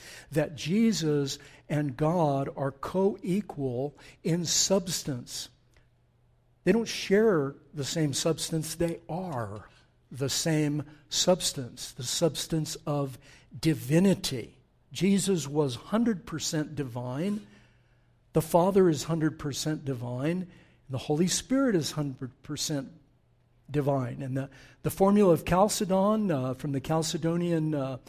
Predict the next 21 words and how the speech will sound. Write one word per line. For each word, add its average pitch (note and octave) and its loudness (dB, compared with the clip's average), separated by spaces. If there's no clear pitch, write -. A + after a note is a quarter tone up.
a D3 -6
council F#3 4
that C#3+ 0
was, C3 -6
I C3 -2
think D3 -2
it D#3 0
was D3 -8
four C#3+ -4
thirty-one. D#3 0
If - -6
I C3+ -2
got C#3 -2
that D3 -4
right, D3+ 0
I C#3 -4
should C3 -10
get C3+ -2
extra C3 -8
credit. D3 -4
Uh, C3+ 0